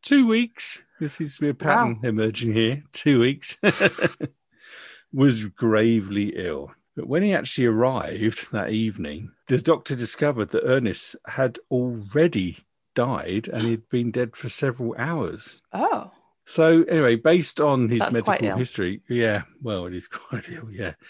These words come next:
Speaker 1: And based on his medical history of heart problems, the, uh, the cause of death was, was recorded as being heart failure.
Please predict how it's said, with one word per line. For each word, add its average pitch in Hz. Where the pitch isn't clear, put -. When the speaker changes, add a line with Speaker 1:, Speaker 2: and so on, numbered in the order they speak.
Speaker 1:
And 123
based 160
on 160
his 123
medical 113
history -
of 113
heart 95
problems, 82
the, 90
uh, 85
the 117
cause 104
of 87
death 101
was, 90
was 107
recorded 110
as 104
being 131
heart 175
failure. 87